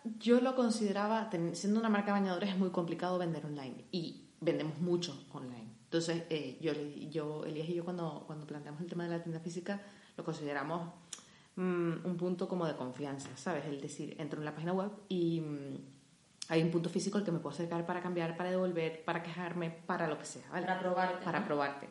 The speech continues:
Speaker 1: para ver lo que sea, ¿vale? Y, mm, y decidimos apostar para ver qué tal funcionaba y qué tal nos adaptábamos nosotros a ella, porque nosotros somos, mm,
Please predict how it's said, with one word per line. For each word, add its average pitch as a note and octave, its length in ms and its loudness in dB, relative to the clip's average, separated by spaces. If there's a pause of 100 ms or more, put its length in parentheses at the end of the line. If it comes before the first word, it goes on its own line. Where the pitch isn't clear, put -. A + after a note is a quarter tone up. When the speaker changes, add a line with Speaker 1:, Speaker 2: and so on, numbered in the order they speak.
(100)
Speaker 1:
para D3+ 260 4
ver E3+ 440 6
lo D#3+ 120 -2
que D#3+ 80 -6
sea, C#3 220 -2
¿vale? F#3 180 4 (720)
Y, G#3+ 240 10
mm, F#3 500 4 (200)
y G#3 80 2
decidimos G#3+ 420 6
apostar C4 640 0 (100)
para F#3+ 180 4
ver A3 200 4
qué B3+ 100 2
tal B3 200 4
funcionaba A3 440 6
y A3+ 60 0
qué G3+ 100 2
tal G#3 120 4
nos G#3 100 4
adaptábamos G#3+ 400 6
nosotros F#3 340 0
a G#3 60 4
ella, B3 200 2
porque E3 180 -4
nosotros E3 260 -4
somos, G3+ 180 2 (100)
mm, E3+ 100 -6